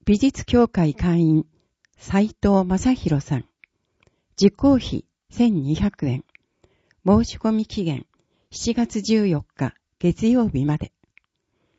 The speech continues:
持ち物、鉛筆、消しゴム、スケッチブック、水彩道具など。マイプランマイスタデ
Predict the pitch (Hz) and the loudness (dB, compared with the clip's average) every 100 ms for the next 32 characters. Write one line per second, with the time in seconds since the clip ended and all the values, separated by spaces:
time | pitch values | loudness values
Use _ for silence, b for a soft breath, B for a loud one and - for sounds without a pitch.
0 | _ _ 175 185 - 220 208 196 185 - | _ _ -2 -2 0 0 2 2 0 -2
1 | _ _ _ _ _ _ - 196 208 - | _ _ _ _ _ _ 0 0 2 -2
2 | 185 - 175 - _ - 160 - 202 196 | -2 -2 -4 -4 _ -4 -2 -2 0 0
3 | 180 170 - _ - - 240 240 - 226 | 2 0 -2 _ -20 -4 -2 -2 -2 0
4 | 214 - - 147 143 _ _ _ - 226 | 0 -2 -6 -4 -4 _ _ _ -4 0
5 | 247 - 233 214 214 208 127 143 147 - | 0 0 -2 0 0 0 -6 -6 -8 -10
6 | _ _ _ _ _ _ _ _ _ _ | _ _ _ _ _ _ _ _ _ _
7 | _ _ _ _ _ _ _ _ _ _ | _ _ _ _ _ _ _ _ _ _
8 | _ _ _ _ _ 185 220 294 - 262 | _ _ _ _ _ -2 0 0 2 2
9 | 254 175 170 180 233 - 220 220 | 2 2 0 0 0 0 -2 0